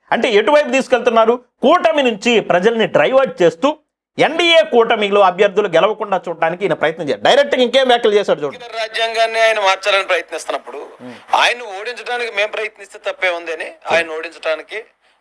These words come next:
Speaker 2: మహాసేనగా మేము ఇచ్చిన పొత్తులో మేము వారికి ఇచ్చిన మద్దతు ఉపసంహరించుకుంటున్నాం.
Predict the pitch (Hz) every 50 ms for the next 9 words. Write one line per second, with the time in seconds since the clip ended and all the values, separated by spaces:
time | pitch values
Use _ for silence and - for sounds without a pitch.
0 | _ - 135 127 147 160 147 - 175 156 151 156 156 175 175 160 147 147 156 147
1 | 147 - - 151 165 151 139 - _ _ _ _ _ _ - - - - 165 170
2 | - - 226 226 233 226 214 208 196 185 180 170 160 160 156 156 160 - 156 -
3 | - 185 180 165 147 139 - - - 127 127 160 170 - - - - - 160 156
4 | 147 147 156 151 147 - 156 147 143 175 214